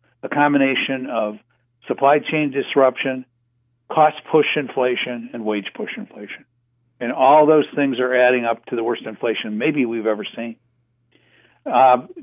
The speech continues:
the way to stop it is drill, <laughs> drill for gas, drill for oil. Uh, we'll, we'll see gas prices in, at the pump decline. It's a world market, and until we put more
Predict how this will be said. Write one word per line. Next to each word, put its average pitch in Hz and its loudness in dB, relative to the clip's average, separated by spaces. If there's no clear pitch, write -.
the 127 6
way 143 6
to 123 -2
stop 139 2
it 170 2
is 113 -2
drill, 135 2
<laughs> 160 -6
drill 143 4
for 117 -4
gas, 123 -2
drill 139 0
for 123 -2
oil. 143 2
Uh, 113 0
we'll, 113 -6
we'll 117 -4
see 120 -4
gas 127 0
prices 123 -4
in, 113 -8
at 139 -12
the 120 -10
pump 131 -2
decline. 131 -2
It's - -8
a 110 -2
world 131 6
market, 139 2
and 107 -8
until 107 -2
we 123 2
put 131 -8
more 123 0